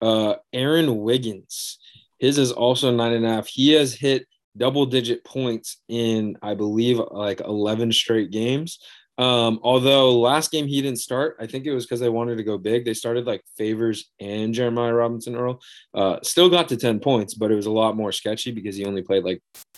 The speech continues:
nineteen minutes. Uh, but they're playing Washington today where the, you know, the four is Kyle Kuzma. So, uh, very easily could see him starting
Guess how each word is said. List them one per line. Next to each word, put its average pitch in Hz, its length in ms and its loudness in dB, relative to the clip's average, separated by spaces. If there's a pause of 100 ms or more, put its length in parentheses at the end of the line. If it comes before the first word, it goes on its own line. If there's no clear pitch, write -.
nineteen 98 460 -6
minutes. 123 360 -4 (380)
Uh, 117 320 6
but 110 280 -2
they're 202 100 2
playing 208 260 4
Washington 147 540 2
today 123 280 4
where 113 260 2
the, 104 180 -6
you 113 60 -8
know, 104 100 -6
the 101 80 -6
four 113 300 2
is 98 100 -6
Kyle 107 300 -6
Kuzma. 101 420 0
So, 104 260 -4 (320)
uh, 104 220 2
very 117 320 4
easily 107 240 0
could 104 160 -8
see 110 160 0
him 104 220 -4
starting 107 540 -2